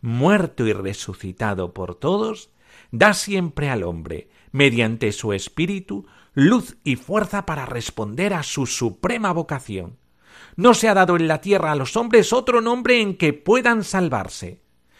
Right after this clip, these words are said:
Cree igualmente encontrar en su Señor y Maestro la llave, el centro y el fin último del hombre y de toda la historia humana.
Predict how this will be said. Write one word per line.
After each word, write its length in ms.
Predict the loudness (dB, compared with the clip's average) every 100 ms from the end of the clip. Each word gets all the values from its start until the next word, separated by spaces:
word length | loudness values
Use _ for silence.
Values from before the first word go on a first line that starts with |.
| -20 -20 _
Cree 300 | 6 6 4
igualmente 680 | 4 6 6 4 -2 0
encontrar 520 | -2 0 -2 -2 -4 -2
en 140 | -4
su 180 | -4 -6
Señor 400 | -6 -2 0 0
y 80 | 0
Maestro 500 | -2 -2 -2 0 0
la 160 | -2
llave, 520 | -4 -4 -4 -8 -12 _ _ _ _ _ _
el 240 | 4 4
centro 640 | 0 0 0 -2 -8 -14 -14 _ -20 _
y 160 | 4
el 180 | 4 4
fin 440 | -2 -2 -2 2 2
último 600 | 2 2 -2 -4 -2 -2
del 180 | -2
hombre 500 | -2 -2 -6 -10 -12 _ _ _
y 120 | 4
de 120 | 4
toda 340 | 4 -4 -4 -4
la 100 | -2
historia 640 | -4 -6 -6 -4 -2 -2
humana. 580 | -2 -2 -6 -6 -10